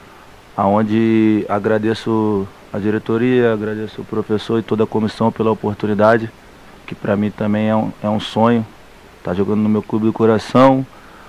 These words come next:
tendo a chance de, de usar uma abraçadeira de capitão, aonde, aonde mostra que, que minha liderança tá sendo, tá sendo no, no caminho certo, assim, mas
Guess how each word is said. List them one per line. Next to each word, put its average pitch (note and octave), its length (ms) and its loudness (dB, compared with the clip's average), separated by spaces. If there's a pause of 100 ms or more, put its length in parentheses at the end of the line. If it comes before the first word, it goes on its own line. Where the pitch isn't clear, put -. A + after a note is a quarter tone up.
(500)
tendo A2 200 0
a G#2+ 40 0
chance A2 360 -4
de, G#2+ 480 0
de G2 160 -4
usar A2+ 240 2
uma A2+ 120 4
abraçadeira G#2+ 600 2
de G2 80 -6
capitão, A#2 500 -2 (1000)
aonde, G2 1120 -4 (300)
aonde G#2 380 -4
mostra G#2 360 -4
que, G2+ 1040 -6
que - 80 -10
minha G#2+ 200 -2
liderança A2 580 -2
tá - 100 -8
sendo, G#2+ 420 -2 (960)
tá G#2+ 120 -2
sendo A2 460 -2 (120)
no, A2 360 -4
no A2+ 160 -2
caminho A2+ 400 0
certo, G#2+ 420 -2
assim, G2+ 280 -8
mas F#2 600 -4